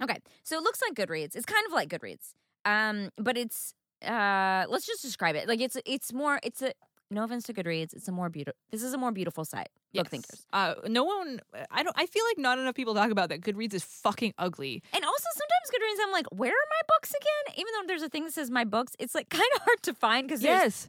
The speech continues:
Speaker 1: everything
Speaker 2: Who
Speaker 1: you could need on this
Speaker 2: chose beige?
Speaker 1: Yeah,
Speaker 2: What,
Speaker 1: it's just a very, it's
Speaker 2: what,
Speaker 1: a very
Speaker 2: like,
Speaker 1: beige site.
Speaker 2: ninety-five-year-old man was like, "Mm,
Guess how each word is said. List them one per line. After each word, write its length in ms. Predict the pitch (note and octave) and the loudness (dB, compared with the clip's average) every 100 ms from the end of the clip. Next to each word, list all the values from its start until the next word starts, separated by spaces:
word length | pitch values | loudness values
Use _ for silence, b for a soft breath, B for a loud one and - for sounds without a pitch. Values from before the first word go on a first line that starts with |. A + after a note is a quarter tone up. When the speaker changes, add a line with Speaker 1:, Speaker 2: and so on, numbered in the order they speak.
| - | 2
Speaker 1:
everything 440 | B3 A3 B3+ B3+ A3+ | 2 4 0 0 2
Speaker 2:
Who 160 | - | 6
Speaker 1:
you 260 | G4+ G4+ G#4 | 8 10 10
could 120 | G#4+ G#4+ | 10 10
need 100 | A4+ | 8
on 80 | G4+ | 8
this 80 | F4+ | 10
Speaker 2:
chose 540 | E4 D#4+ D#4 D#4 B3 | 10 10 6 4 0
beige? 1120 | G3+ F#3 G3+ G3+ G3 F#3 E3+ D3+ D#3 D#3+ G#3 | -2 0 2 4 4 4 2 -2 -4 -2 2
Speaker 1:
Yeah, 160 | G#3+ G#3+ | 6 8
Speaker 2:
What, 140 | F4+ | 10
Speaker 1:
it's 80 | G#4+ | 8
just 120 | G4 B4 | 2 -2
a 60 | |
very, 300 | E4 F4 E4 C4 - | 2 2 2 -2 -2
it's 80 | C4 | 2
Speaker 2:
what, 100 | F#4 | 4
Speaker 1:
a 20 | |
very 220 | G4 G#4 | 4 4
Speaker 2:
like, 120 | G4 G#3+ | 4 2
Speaker 1:
beige 300 | F#3 F3+ G#3 | 0 0 -2
site. 160 | B3+ | 2
Speaker 2:
ninety-five-year-old 1200 | B3 A#3+ C4 C#4 C4+ B3 A3+ A#3 A3+ A3 G#3+ F#3+ | 4 4 4 0 0 2 4 4 2 4 2 0
man 440 | G3 F#3+ F#3+ F3 E3+ | 0 2 2 0 0
was 200 | F#3+ F3 | -2 2
like, 200 | F#3+ F#3+ - | 2 0 -6
"Mm, 640 | E4+ E4+ C4+ A3 G#3 | -4 -2 0 0 -2